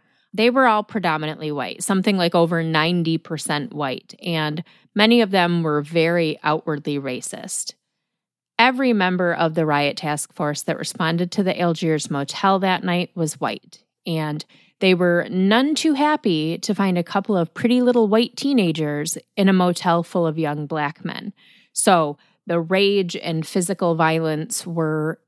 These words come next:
instant. The purpose of the task force's occupation of the manor house was to determine if there was a gun and if someone had been shooting at them. Is there, you know, a danger, a sniper here?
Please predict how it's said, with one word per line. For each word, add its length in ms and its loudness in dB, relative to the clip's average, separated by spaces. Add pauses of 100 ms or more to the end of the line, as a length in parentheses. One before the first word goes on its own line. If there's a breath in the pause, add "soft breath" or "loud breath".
(120)
instant. 720 -2 (340)
The 80 2
purpose 360 0
of 100 2
the 100 0
task 360 -2
force's 360 -2
occupation 800 -2
of 160 -2
the 100 0
manor 260 0
house 320 -8
was 200 -4
to 120 -2
determine 640 -2 (140)
if 180 0
there 200 2
was 160 -2
a 60 -2
gun 420 -4 (360)
and 140 2
if 100 0
someone 300 -2
had 180 -4
been 160 4
shooting 320 2
at 120 -6
them. 340 -8
Is 200 0
there, 340 -2
you 80 -4
know, 200 -4
a 120 -4
danger, 640 2
a 100 -6
sniper 400 0
here? 320 -10